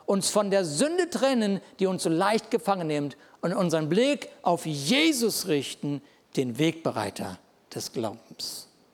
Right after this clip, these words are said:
Ah. Jesus war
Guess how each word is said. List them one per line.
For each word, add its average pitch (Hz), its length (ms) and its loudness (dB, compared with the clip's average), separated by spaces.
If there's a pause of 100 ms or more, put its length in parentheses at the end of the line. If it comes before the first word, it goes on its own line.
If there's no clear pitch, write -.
(3250)
Ah. 180 500 -8 (1800)
Jesus 147 920 0
war 156 320 0